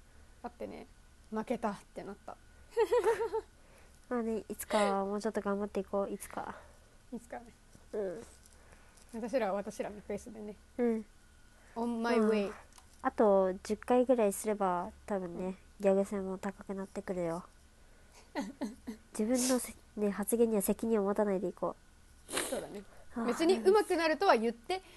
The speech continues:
Speaker 1: ません。
Speaker 2: はい。
Speaker 1: かも。はい。
Speaker 2: かも。
Speaker 1: はい。
Speaker 2: はい。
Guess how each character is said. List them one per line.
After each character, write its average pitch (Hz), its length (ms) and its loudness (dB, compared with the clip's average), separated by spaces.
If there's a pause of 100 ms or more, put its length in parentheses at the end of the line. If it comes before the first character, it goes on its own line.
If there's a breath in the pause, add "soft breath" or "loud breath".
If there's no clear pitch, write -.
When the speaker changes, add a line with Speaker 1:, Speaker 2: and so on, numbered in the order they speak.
(220 loud breath)
Speaker 1:
ま 226 140 -2
せ 359 160 2
ん。 - 60 -6 (420)
Speaker 2:
は 254 140 2
い。 269 120 4 (160)
Speaker 1:
か 285 80 -6
も。 - 160 -10 (400)
は 226 80 -16
い。 240 40 -18 (260)
Speaker 2:
か - 120 -2
も。 214 60 -2
Speaker 1:
は - 360 -6
い。 - 40 2
Speaker 2:
は 220 40 -2
い。 - 60 -20